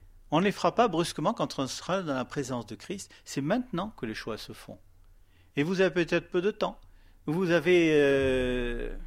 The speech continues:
mais le temps que vous avez, c'est le temps main-, présent. C'est maintenant. Vous n'avez pas les dix prochaines années. Toutes ces dix prochaines années, elles ne sont pas à vous.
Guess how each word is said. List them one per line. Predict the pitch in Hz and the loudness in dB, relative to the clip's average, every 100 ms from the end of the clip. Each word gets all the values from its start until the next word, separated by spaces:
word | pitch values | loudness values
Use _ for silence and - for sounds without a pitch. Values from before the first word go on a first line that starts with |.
| - - | -14 -4
mais | 143 170 160 160 | 0 2 2 -2
le | 143 156 | -4 -2
temps | 196 214 | 0 -2
que | 202 | -4
vous | 185 | -2
avez, | 170 151 185 - _ _ _ | 0 0 -4 -6 _ _ _
c'est | - - | -10 0
le | 175 | 2
temps | 170 185 175 - | 2 -2 -4 -6
main-, | 147 196 - 185 139 | -6 -6 -10 -20 -14
présent. | - 196 185 196 _ _ _ | 0 0 0 -6 _ _ _
C'est | - 180 | -8 -2
maintenant. | 175 208 - 214 180 _ _ _ _ - | 0 -2 -4 -8 -8 _ _ _ _ -8
Vous | 147 | 0
n'avez | 196 185 | 2 2
pas | - 226 190 - | 6 8 8 4
les | 151 | 2
dix | 156 185 | 2 -2
prochaines | - 170 - 160 139 | 0 0 2 0 2
années. | 156 202 190 _ _ _ _ | 2 0 -8 _ _ _ _
Toutes | 185 | -6
ces | - 170 | 0 2
dix | 160 | 2
prochaines | 190 170 170 175 147 | -2 -2 2 2 2
années, | 139 208 | 2 2
elles | 190 | 0
ne | |
sont | - 185 | -2 0
pas | 214 | 4
à | 196 | 4
vous. | 165 | 2